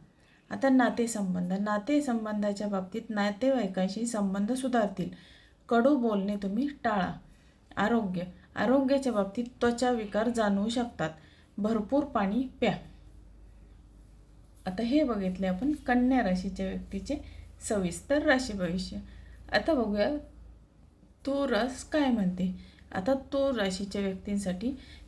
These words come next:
अ, तुमच्यासाठी आजचा दिवस आनंददायी असेल. आता कला क्षेत्रातील लोकांसाठी यशदायी काळ आहे. आता नोकरी आणि व्यवसाय, नोकरी व्यवसायामध्ये कल्पकता वापरून काम केल्यास प्रगती होईल.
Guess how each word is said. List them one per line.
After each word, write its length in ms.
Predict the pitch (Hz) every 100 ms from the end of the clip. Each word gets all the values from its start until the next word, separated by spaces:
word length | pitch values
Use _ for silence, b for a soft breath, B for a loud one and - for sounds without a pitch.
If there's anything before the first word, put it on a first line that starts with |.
| -
अ, 180 | 185 190 233
तुमच्यासाठी 680 | 233 240 277 247 185 233 233 -
आजचा 360 | 202 - 285
दिवस 380 | 254 196 214 240 -
आनंददायी 720 | 208 220 269 294 285 247 208
असेल. 380 | 190 185 185 185 B B B B
आता 140 | - 233
कला 400 | 233 254 254 302
क्षेत्रातील 680 | - 254 214 185 185 220 240 B B -
लोकांसाठी 920 | 220 220 262 254 214 185 247 302 -
यशदायी 680 | 208 220 233 285 262 208 240
काळ 260 | 254 214
आहे. 300 | 170 180 170 - B B B B
आता 140 | - 233
नोकरी 560 | 247 233 233 226 233 233
आणि 220 | 208 254
व्यवसाय, 460 | 311 214 190 190 190
नोकरी 440 | 202 233 262 302
व्यवसायामध्ये 640 | 269 202 202 202 196 190 233
कल्पकता 680 | 240 220 226 240 - - 240
वापरून 420 | 208 190 196 233
काम 340 | - 233 247
केल्यास 400 | 240 202 196 233
प्रगती 500 | - 220 208 196 226
होईल. 380 | 277 262 170 147